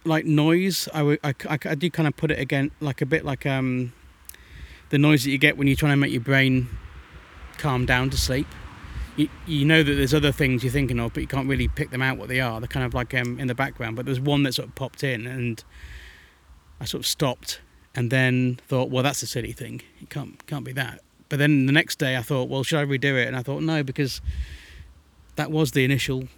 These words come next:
you know, thing that came in my head."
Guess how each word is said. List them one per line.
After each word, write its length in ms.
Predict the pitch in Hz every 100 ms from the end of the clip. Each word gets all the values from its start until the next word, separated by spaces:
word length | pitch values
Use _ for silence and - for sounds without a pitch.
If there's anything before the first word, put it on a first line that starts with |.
| _ - - - - _ - - _ _ _ - -
you 100 | -
know, 140 | 117 127 - _ - - _ _ -
thing 300 | 131 131 117
that 140 | 131 - _ - - - - - - -
came 180 | - 135
in 60 | 127
my 120 | 120
head." 260 | 147 117